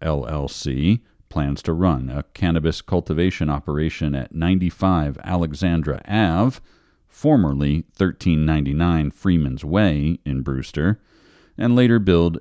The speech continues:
an adjacent manufacturing facility. The Grow Lab has received all of its municipal permits and inspections, as well as a certificate of occupancy, according to Building Commissioner Davis Walters.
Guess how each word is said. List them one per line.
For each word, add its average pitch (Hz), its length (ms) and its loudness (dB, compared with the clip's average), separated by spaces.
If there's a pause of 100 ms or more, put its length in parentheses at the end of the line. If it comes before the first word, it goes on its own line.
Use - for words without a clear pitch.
(100)
an 82 140 0
adjacent 87 600 -2
manufacturing 71 800 -4
facility. 76 720 -2 (840)
The 65 240 -4
Grow 76 360 2
Lab 73 500 -2
has 76 240 -4
received 80 480 -2
all 101 220 2
of 71 100 0
its - 160 -4
municipal 76 460 -2
permits 101 560 2
and 64 120 -4
inspections, 92 840 0 (280)
as 87 160 -4
well 113 200 2
as 73 100 -2
a 76 80 -4
certificate 104 720 -2
of 101 260 -2
occupancy, 76 840 -2 (300)
according 67 480 -4
to 67 240 -4
Building 82 360 0
Commissioner 73 540 -2
Davis 67 420 -6
Walters. 78 720 -2